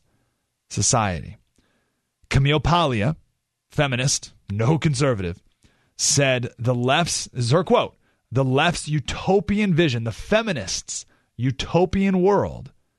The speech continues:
is a world where there is no gender. We are all," quote, "genderless mannequins."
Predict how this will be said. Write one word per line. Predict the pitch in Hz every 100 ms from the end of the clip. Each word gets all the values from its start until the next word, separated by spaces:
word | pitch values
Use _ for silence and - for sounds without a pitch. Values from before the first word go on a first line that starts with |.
| _ _ _ _ _ _
is | 127 120
a | 143
world | 131 160 175 160
where | 151 151
there | 143 -
is | 165 180 147
no | 156 147
gender. | 110 113 143 156 170
We | 131 135
are | 135
all," | 135 143
quote, | - - 139 135 107
"genderless | 101 117 135 143 139 139 127 - _ -
mannequins." | 107 117 120 101 - 80 - - -